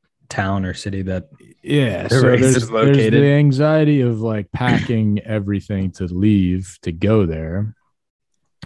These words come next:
Speaker 2: Then there's the anxiety of putting everything in the right bag so that you have it at the right time in the race, which is also very stressful. And then once you kinda do all that, it's like, that's it, you know, like, it's checked <laughs> in and you're, you're not going
Speaker 1: Yeah.
Speaker 2: back to it,
Speaker 1: Yeah, you
Speaker 2: so.
Speaker 1: can't do anything.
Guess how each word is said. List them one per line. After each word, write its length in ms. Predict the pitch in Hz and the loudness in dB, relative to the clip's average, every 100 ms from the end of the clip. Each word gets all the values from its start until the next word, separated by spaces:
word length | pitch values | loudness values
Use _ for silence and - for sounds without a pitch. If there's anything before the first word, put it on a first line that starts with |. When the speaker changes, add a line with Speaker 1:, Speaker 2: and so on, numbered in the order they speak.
| - | -2
Speaker 2:
Then 240 | 110 135 | 2 4
there's 220 | 131 117 | 6 4
the 80 | 117 | 2
anxiety 520 | 110 101 104 98 98 | 2 2 0 -4 -4
of 120 | 95 - | -4 -4
putting 240 | 110 104 | -2 -2
everything 440 | 95 92 87 95 90 | -2 -4 -4 -4 -4
in 80 | |
the 80 | 82 | -4
right 240 | 87 90 - | -4 -6 -6
bag 480 | 92 92 92 87 82 | -6 -4 -6 -8 -10
so 160 | - 92 | -8 -8
that 80 | 87 | -6
you 120 | 95 | -6
have 300 | 104 95 90 | -4 -4 -4
it 80 | 90 | -6
at 100 | 85 | -6
the 100 | 87 | -6
right 240 | 92 85 | -6 -8
time 460 | - 107 104 82 85 | -8 -4 -4 -4 -6
in 80 | 82 | -6
the 100 | 80 | -6
race, 400 | 78 82 101 - | -10 -8 -10 -12
which 160 | 87 | -16
is 120 | 85 87 | -12 -10
also 320 | 87 - 92 | -10 -10 -10
very 240 | 87 85 | -10 -10
stressful. 680 | 82 - 76 80 - 78 92 120 _ _ _ _ _ _ _ _ _ _ - | -12 -14 -14 -14 -16 -12 -12 -12 _ _ _ _ _ _ _ _ _ _ -10
And 180 | 95 | -6
then 200 | 98 95 | -4 -2
once 380 | 101 120 117 - | 0 0 0 -2
you 420 | 113 107 101 98 98 | -2 0 0 -4 -6
kinda 260 | 110 107 95 | -4 -2 -2
do 240 | 92 110 | 0 0
all 180 | 104 90 | 0 -4
that, 400 | 95 113 107 95 | -4 -4 -4 -6
it's 300 | 92 - - | -10 -14 -12
like, 240 | 85 85 - _ _ _ _ _ | -10 -10 -12 _ _ _ _ _
that's 220 | 92 - | -12 -8
it, 280 | 95 98 - | -6 -6 -8
you 120 | - | -10
know, 200 | 85 85 87 | -8 -6 -6
like, 140 | 85 | -6
it's 200 | 87 - | -10 -12
checked 360 | - 104 87 - | -8 -6 -6 -6
<laughs> 80 | 101 | -4
in 140 | 110 | -4
and 200 | 107 104 | -4 -4
you're, 140 | 98 101 | -4 -4
you're 280 | 113 135 - | -2 -2 -2
not 200 | 113 110 | -2 -2
going 300 | 110 101 120 | -2 0 0
Speaker 1:
Yeah. 80 | 120 | 0
Speaker 2:
back 180 | 110 - | -2 -4
to 200 | 98 92 | -6 -4
it, 60 | |
Speaker 1:
Yeah, 80 | 101 | -2
you 180 | 98 107 | 0 0
Speaker 2:
so. 60 | 107 | 2
Speaker 1:
can't 160 | 110 | 0
do 100 | 104 | 2
anything. 440 | 110 110 95 92 | 2 0 -2 -6